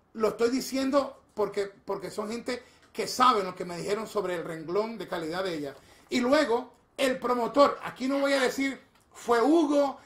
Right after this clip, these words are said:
el que creó esta lucha, aquí fue el promotor de Wrestling Superstar que me dijo, me dijo,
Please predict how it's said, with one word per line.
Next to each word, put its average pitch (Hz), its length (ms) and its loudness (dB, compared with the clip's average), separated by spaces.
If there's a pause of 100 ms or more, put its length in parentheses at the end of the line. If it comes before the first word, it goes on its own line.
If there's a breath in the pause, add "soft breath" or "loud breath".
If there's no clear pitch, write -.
(180 loud breath)
el 196 160 -2
que 208 140 -4
creó 208 240 2
esta 254 220 0
lucha, 262 300 -2
aquí 247 180 -8
fue 254 180 -2
el - 60 -2
promotor 208 680 0
de 190 140 -4
Wrestling 233 380 -4
Superstar 247 580 -4 (340 loud breath)
que 220 140 -2
me 208 140 -2
dijo, 254 680 2
me 202 160 -6
dijo, 247 600 -4